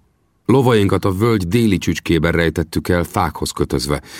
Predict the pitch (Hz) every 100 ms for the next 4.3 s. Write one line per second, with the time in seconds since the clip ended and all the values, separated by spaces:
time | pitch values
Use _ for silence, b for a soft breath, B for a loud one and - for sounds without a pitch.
0 | B B 95 151 147 120 110 101 85 -
1 | 82 80 80 78 76 80 - 82 80 -
2 | 92 90 - 85 - 127 110 104 101 90
3 | 87 - 117 110 95 - 147 110 104 101
4 | 95 90